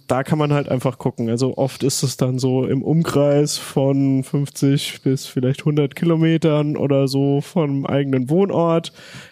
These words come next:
gibt's immer mal wieder halt solche, solche Läden in, in Deutschland. Und, äh, im Prinzip, man, also wenn man nur einen P K W hat, dann muss man sich halt so einen Transporter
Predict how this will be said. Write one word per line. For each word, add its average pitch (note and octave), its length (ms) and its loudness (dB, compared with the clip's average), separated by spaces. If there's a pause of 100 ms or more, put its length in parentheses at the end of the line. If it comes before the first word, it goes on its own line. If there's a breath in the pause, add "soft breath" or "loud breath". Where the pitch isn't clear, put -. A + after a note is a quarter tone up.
(100)
gibt's F3+ 260 0
immer F3+ 260 4
mal E3 260 2
wieder E3 340 4
halt D#3 220 0
solche, C3+ 680 2
solche C#3+ 340 -2
Läden F3+ 920 4
in, D3+ 440 0
in D3+ 120 -2
Deutschland. D3 460 0 (400 loud breath)
Und, C#3 380 -2 (260)
äh, B1 120 -6
im B2 100 -2
Prinzip, D3+ 420 -2
man, C3+ 320 -2
also B2 220 -4
wenn B2+ 100 0
man B2+ 140 -2
nur C3 100 0
einen B2+ 140 -2
P B2+ 160 -2
K B2+ 180 -2
W B2 140 2
hat, C#3 240 -2
dann B2 240 -2 (400)
muss C#3 180 -6
man C3 80 -2
sich B2+ 220 -2
halt B2 200 -4
so - 140 -10
einen A#2+ 80 -6
Transporter A2+ 760 -4